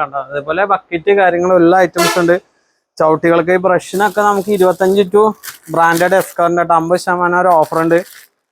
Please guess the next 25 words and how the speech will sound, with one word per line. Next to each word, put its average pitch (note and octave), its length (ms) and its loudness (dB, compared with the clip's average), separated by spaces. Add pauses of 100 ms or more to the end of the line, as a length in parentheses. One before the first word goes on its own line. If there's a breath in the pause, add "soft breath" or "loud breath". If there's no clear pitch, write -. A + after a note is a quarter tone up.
(640)
അപ്പൊ C#3+ 200 0
നമുക്ക് F3 260 0 (180)
കൊറിയറിൽ F3 420 2 (100)
ചവിട്ടികൾ F3 440 0
കിട്ടും. F3+ 180 0
ഇപ്പൊ F3+ 140 0
അഞ്ചോ E3 300 0
പത്തോ F3+ 300 -2
പീസ്, F3 320 2
കണ്ടോ, D#3 200 2 (380 loud breath)
ഇങ്ങനെ D3+ 220 0
ഒരു E3+ 120 -2
പത്ത് F#3 260 -2
പീസ് F#3+ 320 4
വേണം F3 200 2
വെച്ചാൽ F3+ 260 0
അതിങ്ങനെ E3+ 300 0 (200)
WhatsApp D#3 420 -2
നമ്പറിലേക്ക് D3+ 460 -2
പറയാ, D#3 260 2 (540)
പത്തോ D3+ 340 -2
അഞ്ചോ D#3 320 0
എത്ര D#3 200 -6
പീസ് E3 180 -4
വെച്ചാൽ E3+ 180 -4